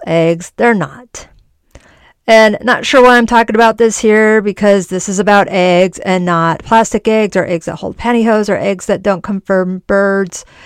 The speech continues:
Uh, I'm talking about chicken eggs today. So, all right, let's get back to some of these labels.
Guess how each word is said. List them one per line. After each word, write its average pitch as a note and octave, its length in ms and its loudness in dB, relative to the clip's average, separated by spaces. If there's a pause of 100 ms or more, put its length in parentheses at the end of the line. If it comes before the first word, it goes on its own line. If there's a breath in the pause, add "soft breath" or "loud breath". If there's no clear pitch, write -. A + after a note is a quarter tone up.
(580 soft breath)
Uh, - 180 -18 (260)
I'm G3 220 -4
talking F3+ 420 -2
about F#3 320 0
chicken F3+ 260 -4
eggs E3 420 -6
today. - 460 -6
So, D#3+ 380 -4 (680)
all F#3+ 120 0
right, - 180 -8
let's F#3 160 -8
get - 160 -2
back E3+ 280 0
to E3 320 -2 (120)
some F3 160 -6
of E3 60 -2
these D#3 180 -6
labels. - 440 -14